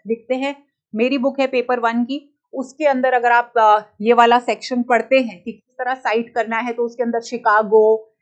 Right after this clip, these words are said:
अ, एमएलए, एपीए, ये सारा का सारा आपको detail form के अंदर मिल जाएगा कि कौन से citation में, कौन सी तरह के citation में किस तरह refer किया जाता है।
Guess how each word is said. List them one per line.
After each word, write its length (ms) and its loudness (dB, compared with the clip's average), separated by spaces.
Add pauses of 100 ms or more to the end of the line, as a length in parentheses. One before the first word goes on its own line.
(120)
अ, 320 0
एमएलए, 720 2 (280)
एपीए, 720 2 (120)
ये 140 0
सारा 360 2
का 140 -2
सारा 260 -4
आपको 220 -4
detail 520 -8
form 200 -6
के 120 -16
अंदर 320 -4 (560)
मिल 280 4
जाएगा 420 0 (400)
कि 120 -4
कौन 340 -4
से 500 -2
citation 760 -2
में, 300 0
कौन 240 0
सी 140 -4
तरह 260 -2
के 140 -6
citation 600 -6
में 340 -4
किस 140 -10
तरह 500 -6 (440)
refer 420 0
किया 320 -4
जाता 360 -4
है। 340 -2